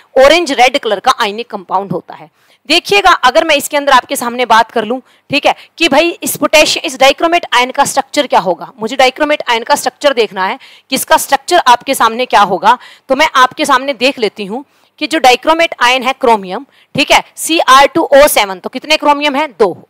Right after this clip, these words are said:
Oxygen कितनी है आपके पास? seven। तो one, two, three, four, five and six आप oxygen लगा दें, और एक आपके पास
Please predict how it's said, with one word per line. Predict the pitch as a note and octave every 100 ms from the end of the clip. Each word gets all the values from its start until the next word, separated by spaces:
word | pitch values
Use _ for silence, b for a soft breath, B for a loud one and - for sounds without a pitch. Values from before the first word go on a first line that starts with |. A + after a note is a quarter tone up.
| B3+
Oxygen | B3+ D#4+ F#4 F4
कितनी | D#4 D#4 F4
है |
आपके | D#4 F4 D#4
पास? | D#4 D#4+
seven। | - A#3 G#3 D#3 b b -
तो |
one, | F#3 C4 F4+ G4 -
two, | C#4 C#4 D#4+ -
three, | A#3 B3+ F#4 _ _ _ _ _ _ _ _ _
four, | - C#4+ D#4 G4 F4+
five | - B3+ C4+ D4+ C4
and | A#3 G#3
six | C4+ A#3 - - _
आप | B3 C4 -
oxygen | A3+ B3 G#3+
लगा | C4+ C4+ C#4
दें, | E4 E4+ _ _ _ _ _ _ _ -
और | - -
एक | D#4 E4+
आपके | D#4 -
पास | E4 D#4